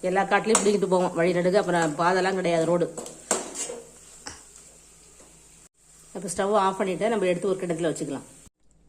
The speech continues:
நம்மளோட கொத்தமல்லி தொக்கு சூப்பரா ரெடி ஆயிடுச்சு. இது நம்ம வந்து ஒரு மாசம் கூட வெளியில வச்சுக்கலாம். ஃபுல்லா நல்லெண்ணெயிலே செஞ்சிருக்கிறதால இந்த கடுகும் வெந்தயமும் நம்மள இது நல்லா பாதுகாத்து வச்சுக்கும். ஈரம் படாத ஸ்பூன்ல எடுத்தா,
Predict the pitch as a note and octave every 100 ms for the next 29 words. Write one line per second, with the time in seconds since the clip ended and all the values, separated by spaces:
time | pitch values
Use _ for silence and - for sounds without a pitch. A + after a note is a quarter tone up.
0 | _ _ - E3+ F3 E3+ E3+ F#3+ - -
1 | F3+ A3 G#3 F#3 F3+ E3 - G3+ A#3 C#4
2 | - - _ _ - G#3+ F3+ G3 G3 F3
3 | E3+ F#3 E3 - - G3+ A#3 - F3+ F3+
4 | F3 F3 F3+ G3 F3+ F3 F3+ F#3 G3 F3
5 | F3+ F3 D#3+ D#3 D#3+ F#3 F3 F3+ F3+ D#3+
6 | F3+ F3 F3 D#3+ D#3 D#3+ D3+ D3+ D3 F3
7 | A#3 - - - _ F3 F3 F3+ F#3+ G3+
8 | G3+ F3 F3 F3+ F#3+ G3+ D#3+ D#3+ D#3+ D3+
9 | E3 E3 D3+ C#3 - - - - F3+ E3
10 | D#3 D#3 C#3 - D#3 F3+ D#3+ - _ -
11 | G#3+ A3 F#3 F3 F#3 - F#3+ F3+ F3 D3
12 | D#3+ E3